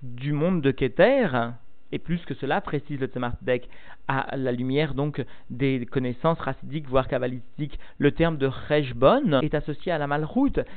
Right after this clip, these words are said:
C'est dire que finalement, le Cheshbon Gadol, qui est la conséquence de l'action de la Tzedaka, est l'illustration d'une influence qui émane du monde de Keter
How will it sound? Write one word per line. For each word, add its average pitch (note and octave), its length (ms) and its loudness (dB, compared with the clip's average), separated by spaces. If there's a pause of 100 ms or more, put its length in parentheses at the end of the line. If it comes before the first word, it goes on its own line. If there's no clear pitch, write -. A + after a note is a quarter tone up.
(160)
C'est D3 80 2
dire E3 220 0
que D#3 100 2
finalement, C#3+ 800 2
le C#3+ 100 6
Cheshbon D#3+ 500 2
Gadol, C#3 480 6 (280)
qui D3+ 120 2
est C3+ 40 2
la B2 100 2
conséquence F3 600 2 (300)
de B2+ 80 0
l'action C3 280 -2
de C#3 60 -2
la B2+ 80 0
Tzedaka, F#3 540 2 (560)
est D#3+ 360 4
l'illustration D#3+ 920 -2 (220)
d'une D3 200 2
influence C#3 600 2 (140)
qui C#3 120 0
émane D#3 520 6 (260)
du C3+ 220 -4
monde F3+ 400 6
de C#3+ 120 6
Keter F3+ 680 4